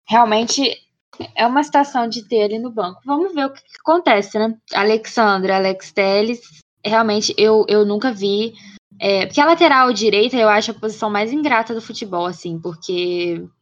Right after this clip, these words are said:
a pessoa não colhe muitos frutos ali, né, sendo lateral direito. É, a não ser que ela seja, tipo, muito, muito, muito foda. A lateral esquerda ainda, ainda, né, vai, naturalmente é mais ofensiva e tal, mas nem lateral esquerda a gente tem,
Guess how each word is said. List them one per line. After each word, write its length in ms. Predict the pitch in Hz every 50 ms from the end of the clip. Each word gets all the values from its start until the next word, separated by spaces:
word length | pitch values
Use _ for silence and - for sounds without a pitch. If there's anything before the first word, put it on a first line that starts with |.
| _ _
a 280 | _ _ _ _ _ -
pessoa 200 | 240 - 269 262
não 120 | 277 294
colhe 260 | 277 294 302 359 415
muitos 320 | 403 349 285 - 269 - -
frutos 400 | - 233 214 196 202 - 190 202
ali, 240 | 202 190 180 180
né, 260 | 180 190 180 165 160 160 -
sendo 240 | - - 190 185 185
lateral 320 | 180 180 175 190 180 180
direito. 400 | 175 175 180 170 170 165 _ - _ _ _ _ _ _ _ _ _ _ -
É, 100 | - 190
a 40 | 190
não 40 | 190
ser 120 | 180 214
que 80 | 214 226
ela 100 | 226 233
seja, 240 | 233 254 226 247 240
tipo, 220 | - - - 240
muito, 340 | 226 214 214 226 226 226 254
muito, 300 | 233 226 226 226 - 247
muito 260 | 226 220 226 220 -
foda. 400 | - 240 220 190 175 165 170 170 _ _ - - - _ _ _ _ _ - -
A 80 | -
lateral 240 | 226 240 240 277 269
esquerda 360 | 277 269 - 247 262 269 269
ainda, 240 | 277 269 269 285 294 294 - - - _ _ _ _ -
ainda, 300 | 220 233 240 247 269 269 _ -
né, 300 | 233 233 233 247 247 233
vai, 380 | 208 233 220 233 254 262 220 - _ _ _ -
naturalmente 600 | 196 208 214 226 220 247 233 226 214 208 208 -
é 60 | 247
mais 160 | 220 214 214 220
ofensiva 680 | 220 - 254 254 254 - - 208 220 247 240 208 196
e 60 | 214
tal, 300 | 208 - 202 190 214 220
mas 180 | 214 220 214 220
nem 200 | 226 233 247 294
lateral 460 | 349 381 392 392 339 311 277 269 294
esquerda 480 | 320 - - _ - - 254 269 269
a 40 | 269
gente 280 | 254 254 269 262 - 339
tem, 480 | _ - 233 226 233 226 196 170 170